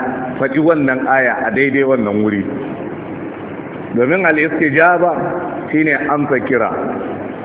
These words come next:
Da bambanci da wato al-ijaba, amsawa.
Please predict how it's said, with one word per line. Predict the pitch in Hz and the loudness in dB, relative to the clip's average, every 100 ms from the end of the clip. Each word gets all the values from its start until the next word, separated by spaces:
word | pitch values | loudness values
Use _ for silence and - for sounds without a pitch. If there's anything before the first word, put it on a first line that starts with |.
| - - - - - | -12 -12 -10 -10 0
Da | 123 | 2
bambanci | 120 160 165 165 160 160 127 | 4 2 4 2 2 2 2
da | 113 104 92 - - - - | 2 0 0 -4 -6 -6 -4
wato | - 135 127 | -4 0 0
al-ijaba, | 110 135 135 131 120 139 135 117 90 - | 2 0 0 0 4 4 4 2 0 0
amsawa. | 139 139 117 90 85 | 0 0 0 0 0